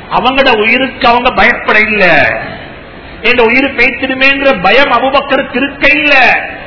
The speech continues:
அபூபக்கருக்கு இருந்த ஒரே ஒரு கவலை என்ன தெரியுமா? இந்த நபிக்கு என்ன சரி நடந்துட்டான்ற பயம், கவலை இருந்துச்சு. அதனால தான் அல்லாஹ் சொன்னான்,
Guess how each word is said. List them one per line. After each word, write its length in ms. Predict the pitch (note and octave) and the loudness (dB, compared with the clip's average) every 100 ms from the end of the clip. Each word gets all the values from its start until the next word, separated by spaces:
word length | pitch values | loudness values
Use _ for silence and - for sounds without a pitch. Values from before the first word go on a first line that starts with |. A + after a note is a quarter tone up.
| - | -8
அபூபக்கருக்கு 580 | F#3 A#3+ B3+ A#3 A3 A3 | -2 0 0 0 -2 -2
இருந்த 240 | A#3 A3 | -2 0
ஒரே 280 | G3 A3+ B3 | 2 4 4
ஒரு 240 | A#3 A3 | 2 0
கவலை 320 | - G3 B3 A#3+ | 0 0 2 2
என்ன 120 | A#3 | 0
தெரியுமா? 760 | - A3+ G#3+ G#3+ G#3 F#3 D3 - - - | -2 -2 2 4 4 4 0 -10 -14 -10
இந்த 240 | G3+ G#3+ | -6 -4
நபிக்கு 460 | F#3 F3 F3+ A#3 - | -4 -4 -4 -6 -6
என்ன 280 | G3 G#3 G#3+ | -6 -4 -6
சரி 220 | G#3 G3 | -4 -4
நடந்துட்டான்ற 1500 | F3+ D#3+ F#3+ G3 G3 - G3+ G#3 A3 A3+ C4 C#4 C#4 A#3+ E3+ | -4 -4 -2 -4 -4 2 4 6 6 6 4 2 2 0 0
பயம், 320 | G#3 B3 - | 0 0 -2
கவலை 300 | F#3+ C#4+ D#4 | -2 0 0
இருந்துச்சு. 680 | C4 B3+ A3+ A3 F#3 B2 - - | -2 -6 -2 0 0 0 -8 -8
அதனால 380 | D3 F#3+ G#3+ G#3+ | -4 0 2 0
தான் 200 | - G#3 | 0 -2
அல்லாஹ் 360 | E3 G3+ G3 G3 | 0 2 0 0
சொன்னான், 540 | G#3+ C4+ C#4 F#3+ | -2 0 0 0